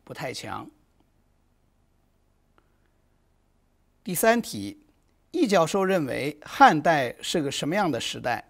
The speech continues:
答案应该是 A，是走向成熟的时代。因为这个，呃，对话当中他说，呃，是我们民族开始走向成熟期，啊，那么这个所以是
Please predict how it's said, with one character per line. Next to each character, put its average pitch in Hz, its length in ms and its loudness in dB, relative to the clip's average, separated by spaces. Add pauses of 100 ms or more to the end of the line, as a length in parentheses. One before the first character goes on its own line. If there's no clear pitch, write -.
(500)
答 - 140 -6
案 131 400 -4
应 131 140 -12
该 123 200 -10
是 - 300 -14
A， 185 280 -6 (920)
是 156 280 -6
走 107 280 -8
向 151 260 -4
成 139 320 -8
熟 - 180 -12
的 98 140 -12
时 - 160 -12
代。 - 200 -12 (1000)
因 165 120 -4
为 185 180 -2
这 185 200 0
个， 156 320 0
呃， 143 360 -8
对 202 160 -2
话 180 220 2
当 151 200 -2
中 151 140 -4
他 147 140 -8
说， 156 280 -2 (380)
呃， 139 120 -12
是 - 180 -6
我 127 120 -6
们 113 160 -10
民 120 300 -10
族 131 340 -12
开 156 160 -8
始 151 140 -8
走 - 180 -12
向 123 240 -14
成 135 320 -8
熟 139 220 -10
期， - 340 -8 (840)
啊， - 180 -20 (340)
那 120 100 -14
么 120 180 -12
这 147 180 -6
个 127 60 -10
所 143 180 -6
以 147 60 -6
是 131 280 -10